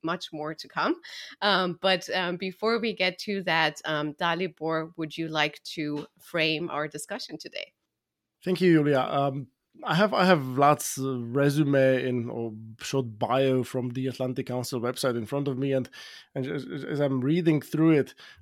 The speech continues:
Speaker 2: I realized that, I mean, none of this information really does justice to his larger than life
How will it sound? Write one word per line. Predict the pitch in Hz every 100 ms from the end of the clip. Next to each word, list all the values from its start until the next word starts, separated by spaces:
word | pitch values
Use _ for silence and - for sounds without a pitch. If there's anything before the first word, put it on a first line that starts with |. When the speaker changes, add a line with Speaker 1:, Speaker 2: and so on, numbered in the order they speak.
| -
Speaker 2:
I | 143
realized | 143 151 147 143 127
that, | 139 - - - -
I |
mean, | 147 143 - -
none | 151 160
of | 151 135
this | 151
information | 156 143 143 139 131 143 120
really | 135 139 135 131 123 _ - _ _ _ 139
does | 123 139 127 113
justice | 117 135 - 139 123 -
to | - 131 123 120 - _ _ -
his | 139 127 123
larger | 131 127 135 135 135
than | 135 127
life | 120 120 131 127 -